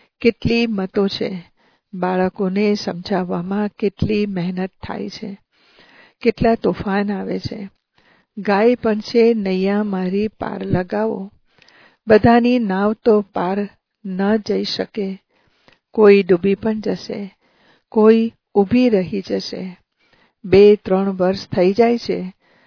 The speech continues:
ઘણાઓની ખબર જ નથી. કોઈ તો પુરજા પુરજા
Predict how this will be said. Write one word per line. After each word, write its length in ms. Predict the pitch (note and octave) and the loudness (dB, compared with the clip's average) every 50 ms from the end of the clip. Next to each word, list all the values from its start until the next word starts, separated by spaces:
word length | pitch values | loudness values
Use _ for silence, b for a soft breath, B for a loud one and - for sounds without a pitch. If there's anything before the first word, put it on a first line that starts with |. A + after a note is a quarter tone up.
| _ _ - G#3 | _ _ -14 -4
ઘણાઓની 720 | F#3 G#3 G#3 G#3+ A3 A#3 A#3 A3+ A3 A3 G#3+ G#3+ A3 A3+ A#3 | 0 2 2 4 4 4 4 2 2 2 0 0 -2 -2 -4
ખબર 520 | - - - F#3 F#3 G3 F#3+ G3 G3+ G3 | -6 -6 -6 -6 -4 -2 -2 0 0 0
જ 40 | G3+ - - | -2 -2 -8
નથી. 480 | A3 A3 G3+ - - - A3+ G3+ G3+ G3 _ _ _ _ _ _ b b b b b b b b b b - | -12 -12 -10 -10 -10 -10 -10 -14 -14 -16 _ _ _ _ _ _ b b b b b b b b b b -2
કોઈ 340 | - G3+ G3 G3+ G#3 G3+ - - | 2 4 6 6 4 4 0 0
તો 180 | A3 G3 G3+ G#3 | 0 2 2 0
પુરજા 560 | - - - F#3+ F3+ F3 - G#3+ F#3+ F#3 F#3 | -2 -2 -2 -2 -2 0 -2 0 0 0 -2
પુરજા 680 | - - G#3 F#3 F#3+ F#3+ - G#3+ G3+ F#3+ F3+ F#3 G3+ | -4 -4 -6 -6 -6 -4 -2 -2 -2 -2 -4 -6 -10